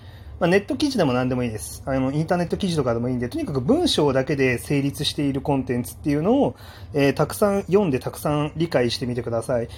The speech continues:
まあ、それが始まりかなと思います。で、それをもう習慣づけてください。もうなんか、当たり前のように、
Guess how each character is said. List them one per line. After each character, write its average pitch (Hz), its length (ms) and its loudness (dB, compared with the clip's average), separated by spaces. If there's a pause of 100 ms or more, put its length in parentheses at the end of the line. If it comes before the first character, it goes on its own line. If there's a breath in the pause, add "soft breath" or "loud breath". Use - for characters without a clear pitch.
(200 loud breath)
ま 170 60 -2
あ、 - 20 2
そ - 80 0
れ 254 100 2
が 262 80 6
始 202 220 2
ま 202 80 4
り 196 100 2
か 190 120 2
な 185 120 4
と 165 140 -8
思 120 140 -2
い - 20 -4
ま 123 120 -4
す。 - 120 -16
で、 151 140 2
そ - 180 -6
れ 294 80 2
を 302 80 4
も 277 80 6
う 165 60 2
習 233 220 2
慣 247 220 4
づ 233 60 -2
け 214 80 2
て 156 80 -4
く 127 80 -6
だ 117 140 -2
さ 113 160 -4
い。 110 100 -6 (480 loud breath)
も 165 80 -4
う - 0 -
な 180 120 0
ん - 20 -4
か、 113 240 -2 (200)
当 151 100 0
た 220 80 8
り 240 100 6
前 226 160 6
の 226 80 4
よ 214 140 2
う 151 40 2
に、 110 180 -4